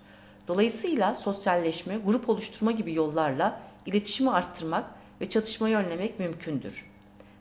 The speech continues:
Beş, rotasyon. Çatışma yaşayan bireyleri farklı bölümlerde çalıştırmak çatışmayı çözmenin bir yolu olabilir. Bu bireyler başka bölümlerde çatışmaya ilişkin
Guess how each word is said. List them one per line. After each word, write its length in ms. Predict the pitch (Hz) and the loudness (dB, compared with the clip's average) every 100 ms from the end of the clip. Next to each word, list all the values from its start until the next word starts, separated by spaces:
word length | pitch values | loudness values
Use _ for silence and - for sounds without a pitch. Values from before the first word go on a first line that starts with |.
| - | 2
Beş, 300 | 202 262 - | 4 4 2
rotasyon. 600 | 196 196 180 165 - 135 - - - - - - | -2 2 2 2 0 -2 -4 -14 -20 -20 -14 -4
Çatışma 400 | 208 - - 392 | -2 -2 -2 0
yaşayan 500 | 359 - 226 220 220 | 0 2 4 4 4
bireyleri 600 | 170 147 139 127 185 - - - | 4 2 0 -2 -2 -4 -12 4
farklı 340 | 202 202 320 | 6 6 4
bölümlerde 540 | 285 226 226 220 220 - | 2 2 4 4 2 0
çalıştırmak 680 | 214 175 - 160 160 - - - - - - | -2 -4 -8 -4 -2 -2 -8 -20 -20 -20 -8
çatışmayı 580 | - 220 - - 240 269 | -4 -2 -2 2 4 6
çözmenin 440 | 240 190 202 226 | 4 4 4 4
bir 100 | 226 | 2
yolu 240 | 175 175 180 | 2 0 2
olabilir. 420 | 175 156 127 110 - - - - - | 2 2 -2 -8 -16 -20 -20 -18 -8
Bu 100 | 269 | 2
bireyler 440 | 320 254 208 233 | 6 8 8 8
başka 300 | 202 202 - | 8 6 6
bölümlerde 580 | 233 190 180 151 151 202 | 4 2 0 0 0 -2
çatışmaya 480 | 208 208 - 220 240 | -4 -4 -4 0 0
ilişkin 560 | 208 - - 214 240 | 0 -4 -4 -2 -2